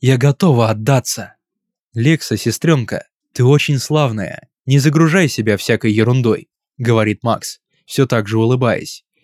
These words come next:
Как же ему удаётся настолько умело скрывать дискомфорт? «Завтра наступит новый день, и ты забудешь о ссоре с родителями и о дурацком наказании.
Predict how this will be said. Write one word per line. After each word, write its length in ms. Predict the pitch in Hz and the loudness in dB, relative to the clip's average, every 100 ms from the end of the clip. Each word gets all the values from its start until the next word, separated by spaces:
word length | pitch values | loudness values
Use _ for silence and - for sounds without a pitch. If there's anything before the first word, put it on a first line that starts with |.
| _ _ | _ _
Как 220 | - 196 139 | 0 2 2
же 140 | 151 | 4
ему 240 | 170 175 | 4 4
удаётся 640 | 175 120 147 180 202 - 117 | 2 4 4 4 2 0 0
настолько 560 | 117 113 - 175 - | 0 -2 0 0 2
умело 460 | 170 165 185 196 123 | 2 4 4 4 2
скрывать 500 | - - 143 165 131 | 0 -2 0 0 0
дискомфорт? 760 | 123 123 160 156 226 135 - _ _ _ _ _ _ | -4 -2 -2 -2 0 -2 -2 _ _ _ _ _ _
«Завтра 460 | 117 110 180 - 135 | -8 0 0 2 0
наступит 640 | 117 110 - 175 151 131 | 2 0 0 -2 0 -2
новый 300 | 147 151 160 | 0 2 2
день, 360 | 139 160 104 87 _ | 2 0 0 -4 _
и 120 | - 120 | -4 0
ты 120 | 143 | 2
забудешь 640 | 127 147 156 202 120 - | 2 0 0 2 2 2
о 80 | 117 | -2
ссоре 360 | - 165 147 | 0 0 2
с 120 | 123 - | 2 0
родителями 680 | 135 175 147 110 104 95 - | 0 0 0 0 0 -4 -4
и 80 | 123 | -2
о 80 | 117 | 0
дурацком 540 | 110 123 123 - 117 | 2 0 0 -2 -2
наказании. 680 | 113 139 135 135 107 - | 0 -2 0 -2 -2 -8